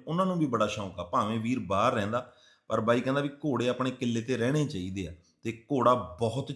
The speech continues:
ਚੰਗਾ ਮਜ਼ਬੂਤ ਘੋੜਾ, ਇਹਦੇ ਬੱਚੇ ਨੇ ਮੈਂ ਫੋਟੋਆਂ ਲਾਉਣਾ ਵਿੱਚ, ਤੇ ਚੰਬੀਆਂ ਘੋੜੀਆਂ ਤੇ ਬਿਲਕੁਲ ਸਪੌਟਲੈਸ ਬੱਚੇ ਦਿੱਤੇ ਆ ਇਹਨੇ, ਪੂਰੇ ਬਾਡੀਦਾਰ ਤੇ ਮਜ਼ਬੂਤ। ਕਿਉਂਕਿ ਇਸੇ ਪਿੰਡ ਦੇ ਵਿੱਚ ਦੋ ਰਿਜ਼ਲਟ ਇਹਦੇ ਖੜਿਆ, ਇੱਕ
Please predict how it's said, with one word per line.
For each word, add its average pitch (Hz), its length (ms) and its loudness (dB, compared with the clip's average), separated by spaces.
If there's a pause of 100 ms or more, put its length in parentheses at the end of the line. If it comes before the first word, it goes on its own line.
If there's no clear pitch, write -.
ਚੰਗਾ 117 340 2
ਮਜ਼ਬੂਤ 110 500 -2
ਘੋੜਾ, 113 400 -2 (240)
ਇਹਦੇ 156 140 2
ਬੱਚੇ 139 340 0
ਨੇ 151 80 0
ਮੈਂ 151 140 2
ਫੋਟੋਆਂ 151 380 -2
ਲਾਉਣਾ 123 260 0
ਵਿੱਚ, 92 160 -6 (560)
ਤੇ 156 160 0
ਚੰਬੀਆਂ 156 500 0
ਘੋੜੀਆਂ 160 400 0
ਤੇ 160 200 -4
ਬਿਲਕੁਲ 180 520 -4
ਸਪੌਟਲੈਸ 127 840 2
ਬੱਚੇ 113 280 -4
ਦਿੱਤੇ 90 300 -6
ਆ 95 40 -4
ਇਹਨੇ, 95 160 -6 (440)
ਪੂਰੇ 151 280 0
ਬਾਡੀਦਾਰ 120 680 2
ਤੇ - 180 -4
ਮਜ਼ਬੂਤ। 101 600 -2 (520)
ਕਿਉਂਕਿ 131 240 -4 (100)
ਇਸੇ 135 320 2
ਪਿੰਡ 156 240 -2
ਦੇ 156 140 -2
ਵਿੱਚ 156 300 -4 (240)
ਦੋ 113 340 0
ਰਿਜ਼ਲਟ 131 340 0
ਇਹਦੇ 143 160 -4
ਖੜਿਆ, 131 340 -6 (340)
ਇੱਕ 131 200 -10